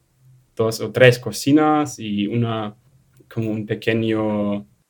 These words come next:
lugar para parchar y, pues, era súper bien vivir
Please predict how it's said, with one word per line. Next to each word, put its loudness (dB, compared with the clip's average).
lugar 4
para 0
parchar 2
y, -2
pues, -6
era -2
súper 2
bien 6
vivir 4